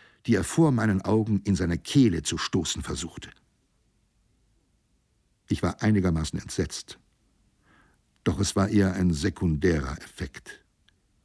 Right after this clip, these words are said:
Nicht stark genug, um mich mit einem Aufschrei wie „Halt, um Gottes Willen, was machen Sie da?“ auf ihn zu stürzen. In Wirklichkeit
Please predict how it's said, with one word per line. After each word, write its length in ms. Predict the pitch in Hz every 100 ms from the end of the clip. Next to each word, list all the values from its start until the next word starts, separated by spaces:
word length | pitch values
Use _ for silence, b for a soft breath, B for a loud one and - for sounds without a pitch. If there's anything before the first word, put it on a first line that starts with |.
| _ _ _
Nicht 260 | 117 113 -
stark 360 | - 95 90
genug, 420 | - 80 98 95 - B B B -
um 160 | 92 82
mich 300 | 80 - -
mit 140 | 80
einem 140 | 87
Aufschrei 680 | - 104 98 - 90 82 76
wie 260 | 69 85 76 b b b
„Halt, 360 | - 135 120 -
um 180 | 82 82
Gottes 300 | 107 98 -
Willen, 280 | 143 127 95
was 140 | 85
machen 260 | 147 123 90
Sie 100 | 87
da?“ 360 | 80 67 - -
auf 260 | 107 92 -
ihn 200 | 82 73
zu 120 | -
stürzen. 460 | - 76 - - - _ _ _ _ _ _ _ _ _ _ _ _ _ _ _ _ _ _ _ _ _
In 160 | 101 82
Wirklichkeit 800 | 156 - - - - - -